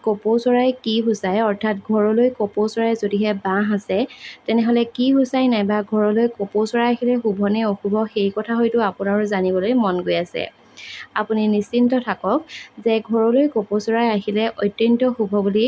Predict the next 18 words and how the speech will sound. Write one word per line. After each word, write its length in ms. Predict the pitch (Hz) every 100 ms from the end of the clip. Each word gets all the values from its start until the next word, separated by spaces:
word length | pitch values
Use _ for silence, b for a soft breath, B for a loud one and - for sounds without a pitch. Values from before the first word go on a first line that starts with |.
| 262
গণ্য 260 | 196 185 185
কৰা 220 | - 185
হয় 220 | - 208 349
বাস্তুশাস্ত্ৰত। 800 | 233 185 - 196 175 - 175 170 - B B B
লগতে 340 | 214 214 220 214 -
ইয়াৰ 300 | 208 226 262
আগমন 400 | 233 196 202 214
কিছু 280 | 226 214 202 240
কিছু 200 | 247 254
ক্ষেত্ৰত 360 | 247 202 - 202 -
অশুভ 260 | 196 208
বুলিও 340 | 214 208 190 254 370
গণ্য 260 | 214 196 185
কৰা 200 | 180 175
হয়। 260 | 175 180 175 - _ B B B B
পাৰ 200 | 220 220 233
চৰাই 280 | 247 269 269
ঘৰত 320 | 247 220 214